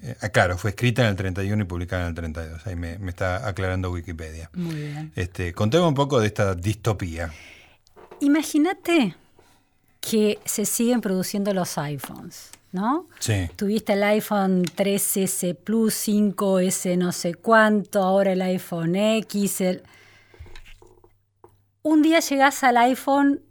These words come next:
Speaker 2: mil doscientos noventa y ocho y eso marca un año determinado.
Speaker 1: Ajá.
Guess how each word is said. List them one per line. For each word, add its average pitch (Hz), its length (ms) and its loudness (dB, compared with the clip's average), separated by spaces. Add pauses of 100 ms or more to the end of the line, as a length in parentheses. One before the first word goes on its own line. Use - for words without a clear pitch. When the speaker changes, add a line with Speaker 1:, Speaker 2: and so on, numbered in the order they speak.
(240)
Speaker 2:
mil 214 360 2
doscientos 202 460 -2
noventa 170 420 -2
y 160 100 -4
ocho 156 420 -8
y 208 160 -2
eso 247 160 0
marca 233 300 2
un 214 180 2
año 214 220 2
determinado. 151 880 -2
Speaker 1:
Ajá. 90 300 -2